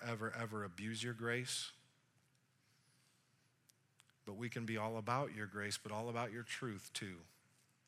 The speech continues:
Help us to live like you did, Jesus. Holy Spirit, help us to do that. Show us where we get it wrong, so that we can come to you, admit it, so that we can be cleansed from all of our junk.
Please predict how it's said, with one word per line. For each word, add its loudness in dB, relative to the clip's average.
Help 0
us 4
to 2
live 2
like 2
you -2
did, -2
Jesus. -2
Holy -2
Spirit, 0
help -2
us 2
to -6
do -4
that. 2
Show 4
us 4
where 0
we 2
get 2
it 2
wrong, 0
so -2
that 0
we 0
can -4
come -2
to 0
you, 2
admit 0
it, 2
so -2
that 0
we 0
can -2
be 0
cleansed 0
from -2
all 6
of 0
our 2
junk. -4